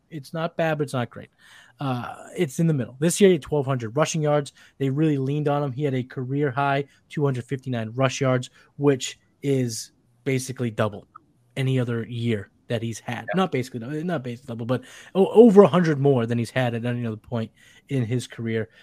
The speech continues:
Speaker 1: And when I look at a lot of the metrics that I turn to in terms of an efficient, good running back, not a circumstantial running back, like, being part of this offense was obviously very beneficial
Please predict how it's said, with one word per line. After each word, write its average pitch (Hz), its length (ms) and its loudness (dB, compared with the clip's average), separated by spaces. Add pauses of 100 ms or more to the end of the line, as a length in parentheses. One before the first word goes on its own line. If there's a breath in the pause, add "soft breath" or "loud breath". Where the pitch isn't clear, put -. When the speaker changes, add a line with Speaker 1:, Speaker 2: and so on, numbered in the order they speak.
(200 soft breath)
Speaker 1:
And 175 160 4
when 196 100 6
I 202 60 8
look 226 240 6
at 196 120 4
a 190 80 0
lot 196 200 4
of 190 60 2
the 180 60 2
metrics 170 400 -2
that 151 120 0
I 143 120 0
turn 175 540 -4
to 190 300 2
in 151 100 -2
terms 151 300 -4
of 131 140 0 (300 loud breath)
an 143 60 -2
efficient, 165 600 -2 (320)
good 160 240 6
running 156 260 0
back, 151 260 0
not 160 140 2
a 160 80 0
circumstantial 147 720 -6
running 147 180 -2
back, 143 240 0
like, 135 200 -2 (420 loud breath)
being 240 240 12
part 214 180 6
of 190 60 2
this 185 160 0
offense 175 420 2
was 143 160 -4
obviously 139 380 -2
very 127 180 -2
beneficial 135 720 -4